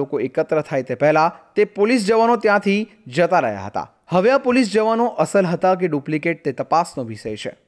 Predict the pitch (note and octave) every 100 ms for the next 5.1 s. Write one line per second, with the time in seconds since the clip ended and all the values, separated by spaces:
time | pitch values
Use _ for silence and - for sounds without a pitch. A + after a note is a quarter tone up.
0 | _ - E3 C#3+ C3+ D3 D3 D3+ D3 C3+
1 | C3+ C3+ C3 C3 C3+ C#3+ D3+ B2 C3+ C3+
2 | C3+ A#2 - F#3 G#3+ D#3 B2 A#2+ A#2 D3
3 | C#3 G2+ G2+ G2+ G2+ - _ _ _ _
4 | C#3 D#3 D#3+ E3+ - - C#3+ F3 G3 G#3